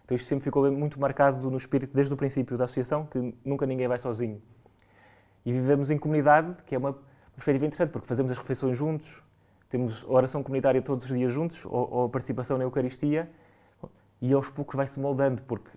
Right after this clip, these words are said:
vamos viver, saímos daqui, onde temos Wi-Fi, temos, temos internet em todo o lado, mas somos colocados num, numa casa, num terreno, onde há,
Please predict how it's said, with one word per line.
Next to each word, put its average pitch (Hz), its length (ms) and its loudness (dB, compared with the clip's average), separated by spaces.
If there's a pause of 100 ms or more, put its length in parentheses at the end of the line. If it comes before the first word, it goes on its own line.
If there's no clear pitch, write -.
(920)
vamos 113 220 -2
viver, 117 560 -4
saímos 147 380 0
daqui, 165 440 2 (340)
onde 117 200 -4
temos 120 240 -4
Wi-Fi, 117 960 -2
temos, - 240 -10 (220)
temos 117 200 -6
internet 123 380 -2
em 127 60 -2
todo 131 180 -2
o - 20 0
lado, 135 240 2
mas 113 160 -4 (380)
somos 131 240 -4
colocados 135 500 0 (280)
num, 120 520 -4
numa 123 240 -4
casa, 156 440 2
num 135 180 -2
terreno, 139 360 0
onde 117 100 -2
há, 110 200 -2